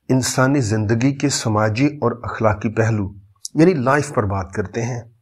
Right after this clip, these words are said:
उनके मज़ामीन का दूसरा थीम जो है वो है इंसान के घरेलू और समाजी ताल्लुकात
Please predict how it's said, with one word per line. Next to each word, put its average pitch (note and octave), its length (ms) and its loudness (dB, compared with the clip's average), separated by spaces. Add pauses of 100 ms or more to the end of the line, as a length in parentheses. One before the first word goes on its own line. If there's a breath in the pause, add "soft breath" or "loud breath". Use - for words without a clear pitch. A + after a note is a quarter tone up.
(1120 loud breath)
उनके G3+ 260 4
मज़ामीन D3+ 420 2
का D#3+ 140 2
दूसरा A2+ 460 0
थीम A#2+ 300 0
जो G#2 120 -2
है G2 180 -2 (520 loud breath)
वो C3+ 100 6
है D#3 140 2 (160)
इंसान B2+ 540 0
के D3 180 0
घरेलू G#2 460 0 (500)
और F3 120 6
समाजी G#2+ 480 0
ताल्लुकात G2 600 -2